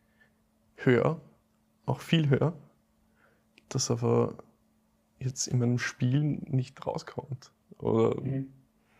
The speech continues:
Speaker 1: wie,
Speaker 2: Makes
Speaker 1: wie ist denn
Speaker 2: sense.
Speaker 1: das bei dir so?
Speaker 2: Ja, so mit Name-Dropping, ja, prinzipiell kann man das eh machen. Ich mein, man findet dann halt mit der Zeit selber raus, wenn man irgendwie Parallelen sieht,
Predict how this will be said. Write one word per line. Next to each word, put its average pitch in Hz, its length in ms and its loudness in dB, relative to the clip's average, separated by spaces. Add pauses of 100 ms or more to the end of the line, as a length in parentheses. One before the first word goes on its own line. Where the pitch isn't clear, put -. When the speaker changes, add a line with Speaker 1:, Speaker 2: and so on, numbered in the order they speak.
(480)
Speaker 1:
wie, - 80 -6
Speaker 2:
Makes 120 480 0
Speaker 1:
wie 135 80 6
ist 135 140 2
denn 151 60 2
Speaker 2:
sense. - 20 2
Speaker 1:
das 131 120 2
bei 135 120 -2
dir 131 220 -2
so? 127 200 -6 (1600)
Speaker 2:
Ja, 120 480 0
so 131 160 -8
mit 123 240 -4
Name-Dropping, 123 1120 0 (1000)
ja, 113 80 -16
prinzipiell 107 440 -10
kann 107 140 -6
man 107 80 -8
das 107 140 -10
eh - 80 -14
machen. 110 520 -8 (260)
Ich 131 80 -14
mein, 107 320 -8 (640)
man 123 120 -4
findet 127 260 -2
dann 127 80 2
halt 120 120 0
mit 117 140 -4
der 120 100 0
Zeit 107 280 -4
selber 113 300 -2
raus, 110 480 -2
wenn 117 120 -4
man 117 100 0
irgendwie 113 200 -2
Parallelen 113 500 -2
sieht, 113 320 -6